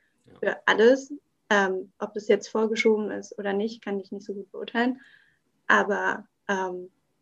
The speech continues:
Speaker 2: dass, dass dann nur ihr zweites Argument war, dass ihr das Know-how fehlt, aber dass sie eben noch nicht unbedingt die Notwendigkeit sieht, weil sie eh da sein müssen, wo alle anderen sind.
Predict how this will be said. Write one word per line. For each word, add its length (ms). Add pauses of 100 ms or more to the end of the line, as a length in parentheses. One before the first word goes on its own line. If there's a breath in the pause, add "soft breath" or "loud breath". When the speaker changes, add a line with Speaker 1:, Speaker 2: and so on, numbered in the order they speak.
(220)
Speaker 2:
dass, 400
dass 180
dann 180
nur 100
ihr 140
zweites 400
Argument 400
war, 100
dass 180
ihr 160
das 160
Know-how 420
fehlt, 220
aber 140
dass 160
sie 80
eben 80
noch 100
nicht 280
unbedingt 360
die 80
Notwendigkeit 760
sieht, 360
weil 320 (1000)
sie 240
eh 200
da 220
sein 220
müssen, 400 (760)
wo 100
alle 320
anderen 320
sind. 280